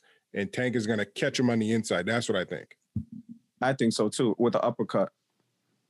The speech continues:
Speaker 1: Mm, maybe, yeah, 'cause Leo does have a tendency to lean in.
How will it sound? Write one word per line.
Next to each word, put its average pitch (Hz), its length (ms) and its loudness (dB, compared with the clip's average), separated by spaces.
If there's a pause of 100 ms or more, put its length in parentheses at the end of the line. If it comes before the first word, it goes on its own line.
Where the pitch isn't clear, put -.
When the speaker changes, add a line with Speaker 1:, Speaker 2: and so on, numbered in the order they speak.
(400)
Speaker 1:
Mm, 113 280 -2
maybe, 117 320 -2
yeah, 127 320 2
'cause 120 380 -2 (480)
Leo 123 460 2
does 123 200 0
have 120 140 0
a 110 60 -2
tendency 120 420 0
to 101 80 -2
lean 110 300 0
in. 113 240 -2